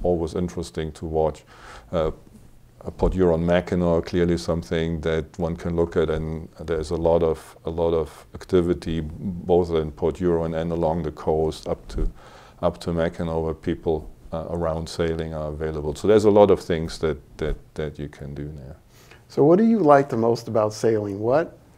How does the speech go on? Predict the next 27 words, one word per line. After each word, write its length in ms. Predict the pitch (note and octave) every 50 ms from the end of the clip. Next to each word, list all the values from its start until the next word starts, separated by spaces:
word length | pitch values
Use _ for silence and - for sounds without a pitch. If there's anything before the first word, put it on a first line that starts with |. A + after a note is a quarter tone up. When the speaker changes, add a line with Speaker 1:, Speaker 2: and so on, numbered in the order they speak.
| -
Speaker 2:
what 240 | - C#3+ F3+ E3 A#2+
drives 640 | - - C3 C3 C3+ C3+ C3+ C#3 C#3 B2+ A2+ G#2+ A#2
you 340 | A#2 A2+ A2+ A2 A2 A2 A2 -
to 420 | - - A2+ G#2+ G#2+ G#2 G#2+ G#2+ - - - - - - - - - _ -
go 200 | A#2+ B2+ B2+ C3
out 200 | C3+ C3 C3+ C3+
on 80 | C3 C3
the 100 | B2+ A#2+
high 280 | A#2 B2 B2 A#2 A#2 A#2
seas? 840 | A#2+ A#2+ - A#2 A#2 A2+ A2+ A#2 A2+ A2+ A#2 A#2 - - - - - _ - - - - - - - - - _ _ -
And, 300 | B2 A#2+ A#2+ A#2 A2 G#2+ A2 - - - _
and 400 | D3 C#3+ C#3+ C#3+ C#3+ C#3+ D3 -
if 180 | C#3+ A#2+ - -
we 120 | C3+ C3
have 200 | E3 E3 E3 D#3+
time, 400 | - D3+ C3+ B2+ B2+ B2 B2+ B2+ - - - - - - - - - -
could 180 | - D3 C#3
you 80 | G3 A3+
explain 360 | B3 - - - E3 D#3 D#3+ D#3+
to 60 | D#3+
me 100 | D#3 D3
how 160 | C3+ C#3 C#3+
you 180 | D3 C#3+ C#3+ C#3
sail 380 | C3+ - C#3 C3 C3+ C3 C3
against 400 | B2+ A#2 C3 B2+ B2+ C3+ - -
the 80 | C#3+ C3+
wind? 420 | A#2 A#2+ A#2+ A2+ G#2+ G#2 G2+ G#2+